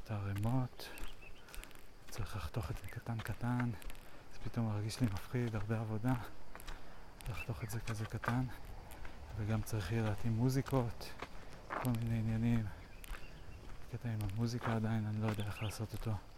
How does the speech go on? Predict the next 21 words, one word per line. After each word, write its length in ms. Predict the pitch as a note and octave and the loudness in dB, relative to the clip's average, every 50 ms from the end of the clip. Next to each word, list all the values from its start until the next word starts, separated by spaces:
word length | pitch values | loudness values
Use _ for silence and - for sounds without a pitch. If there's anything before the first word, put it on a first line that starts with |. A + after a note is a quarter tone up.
| - - - - - - - - - | -12 -8 -4 -2 -2 -2 -4 -6 -4
כאילו 260 | - A#2 G#2 G2+ F#2+ | -2 -2 0 0 0
שיר 260 | - - A#2 A2+ A2 | 0 0 0 2 2
אחד 300 | G#2 - - G#2+ G#2+ G#2 | 2 2 2 2 2 4
לכל 360 | G2+ G2+ - - - A2+ G#2+ | 2 2 2 2 4 4 6
אורך 280 | A2 G#2+ G#2 G2 - - | 6 4 4 2 2 0
הקטע. 460 | G2+ - - A#2+ A#2+ - - A#2 A2 G#2+ F#2+ - - - - - - - - - - - | -2 0 2 0 0 2 0 0 0 -2 -2 -6 -8 -8 -6 -6 -8 -8 -10 -10 -8 -4
מוזיקה 400 | A#2 A2 A#2 A2 A#2 A#2 - A#2 | 0 2 2 2 2 2 2 2
בקטעים 420 | G#2 G#2 G2 - - A#2 A2+ A2 A#2+ | 2 2 0 0 2 2 2 4 2
מסוימים 380 | G#2+ - - A2 G#2+ A2 A2+ | 0 2 2 2 4 4 4
מוסיפה 380 | G#2+ F2+ - - - G2+ - A2+ | 2 2 0 -2 -2 -2 -2 -2
כל 280 | G#2 - G#2 - - - | -4 -4 -8 -8 -4 -2
כך 180 | - A#2 - - | -2 -2 -2 -2
הרבה, 260 | G#2+ G2+ G#2 A#2 A2 F#2 - - - - - - - - - - - - - - - - - - | -2 0 2 2 2 2 0 -4 -6 -6 -8 -8 -10 -12 -12 -10 -8 -6 -6 -4 -6 -4 -4 -6
כל 120 | - G2 - - | -6 -6 -4 -2
כך, 220 | - C3 G2 - - | -2 0 0 0 0
כל 80 | B2 A2 A2 G#2+ | 0 0 0 0
כך 220 | F2 D#2+ D#2+ E2+ G#2 - - A2+ | -2 -2 -2 -2 -4 -4 -4 -2
מחזק 440 | G2+ F#2 G2 F#2+ F2+ G#2+ A#2 A2 A2+ | -2 -2 -2 -2 0 0 0 2 0
את 100 | G#2+ G2+ | 0 -2
זה. 60 | G2+ F2+ - - - - - - - - - - - - - - - - - - G2+ G2+ | -4 -4 -6 -8 -8 -6 -6 -6 -6 -6 -8 -10 -14 -16 -14 -14 -10 -6 -6 -4 -2 -2
ו-, 220 | G#2 G2+ G2+ | -2 0 0